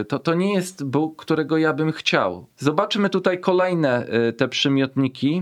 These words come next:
które jest bez ciała, części ani namiętności, niezmienny, bezkresny, odwieczny.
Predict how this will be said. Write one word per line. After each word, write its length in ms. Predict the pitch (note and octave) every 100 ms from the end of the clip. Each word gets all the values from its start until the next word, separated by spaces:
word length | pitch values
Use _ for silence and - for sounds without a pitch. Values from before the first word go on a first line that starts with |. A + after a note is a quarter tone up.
| E3+ -
które 480 | - C3+ C3 B2
jest 280 | A#2+ A#2+ A#2+
bez 300 | A2 B2+ -
ciała, 500 | - E3 D3 E3 E3
części 680 | D#3+ D3+ B2+ B2+ - D3+ D3+
ani 260 | B2+ B2+
namiętności, 1000 | B2 A#2 A#2+ A#2+ - C3+ A2 - - G#2
niezmienny, 840 | G#2 A2 A2+ A2 B2+ D#3+ F3+ F3+ E3
bezkresny, 920 | A2+ G#2+ - - C3+ D#3 - D3 C#3+
odwieczny. 720 | A#2+ A2 G#2+ F#2+ - - D#2+